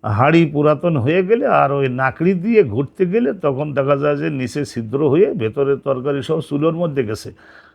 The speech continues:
তো আমাদের দেশের লোকেরা বলে না, এই যে চাইলের তরকারি সব চুলোর মধ্যে গেছে, তাহলে সরকারের তহবিলে টাকা জমবে কী করে যদি এত ঘুষখোর কর্মকর্তারি-, কর্মকর্তা যেখানেই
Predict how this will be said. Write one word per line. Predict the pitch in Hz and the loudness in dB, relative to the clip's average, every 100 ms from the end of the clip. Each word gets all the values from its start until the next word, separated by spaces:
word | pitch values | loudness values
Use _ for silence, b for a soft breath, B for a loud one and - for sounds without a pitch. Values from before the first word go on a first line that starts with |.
| b | b
তো | 170 | 2
আমাদের | 160 165 185 170 185 156 | 4 6 6 6 4 4
দেশের | 143 131 175 | -2 -2 -2
লোকেরা | 160 139 160 175 | -2 -2 0 0
বলে | 170 196 | 0 -2
না, | 262 277 - - b b - | -4 -6 -8 -12 b b -2
এই | 143 | 2
যে | 151 | 2
চাইলের | - 147 156 160 | 4 4 6 2
তরকারি | 120 151 143 160 156 | 2 0 2 2 0
সব | - 160 | -2 -2
চুলোর | 160 190 202 | 0 4 4
মধ্যে | 180 151 139 | 2 -2 -4
গেছে, | 131 120 123 | -4 -4 -4
তাহলে | 165 139 139 147 151 - b b b | 0 2 4 4 2 0 b b b
সরকারের | - 175 160 180 165 | 2 2 4 6 4
তহবিলে | 135 156 139 156 151 | 4 0 0 0 -2
টাকা | 135 147 156 | 0 0 2
জমবে | 131 127 208 233 208 | 0 0 -4 -2 -4
কী | 175 | -6
করে | 156 156 139 | -4 0 0
যদি | 117 131 120 123 - _ | 0 -2 0 -4 -4 _
এত | 170 202 214 - 233 233 165 | 4 6 6 2 0 2 0
ঘুষখোর | - 254 - - 190 185 | 4 4 4 -2 0 0
কর্মকর্তারি-, | 151 156 151 147 120 143 127 - 139 131 131 - b b - | 0 -2 -2 -2 -2 -2 -2 -4 -2 -2 -4 -8 b b 0
কর্মকর্তা | 156 156 151 120 139 139 | 2 4 2 2 0 0
যেখানেই | 113 110 196 - 233 262 196 147 | -2 2 2 4 4 6 4 2